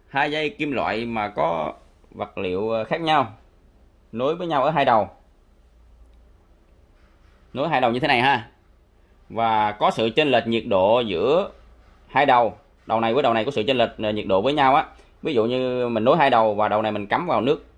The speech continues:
nước nóng á, đầu kia mình để bên, bên ngoài á, thì nó, thì bên trong cái mạch kính này nè, nó sẽ xuất hiện một hiệu điện thế. Đó là, là phát biểu, ờ, hiệu ứng Seebeck theo chiều xuôi. Còn, ờ, theo cái chiều ngược lại á,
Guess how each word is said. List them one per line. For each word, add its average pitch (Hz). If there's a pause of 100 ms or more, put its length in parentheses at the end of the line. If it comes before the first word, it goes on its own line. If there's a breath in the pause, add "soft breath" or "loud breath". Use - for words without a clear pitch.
(260)
nước 151
nóng 156
á, 220 (200)
đầu 104
kia 120
mình 117
để 117
bên, 127
bên 127
ngoài 107
á, - (600 soft breath)
thì 113
nó, 123 (300)
thì 120
bên 143
trong 147
cái 160
mạch 120
kính 165
này 185
nè, 107
nó 147
sẽ 101
xuất 185
hiện 107
một 101
hiệu 101
điện 107
thế. 147 (1000)
Đó 139
là, 135
là 107
phát -
biểu, 98
ờ, 127
hiệu 113
ứng 139
Seebeck 139
theo 131
chiều 107
xuôi. 160 (540 soft breath)
Còn, 110
ờ, 110
theo 151
cái 175
chiều 120
ngược 120
lại 107
á, 175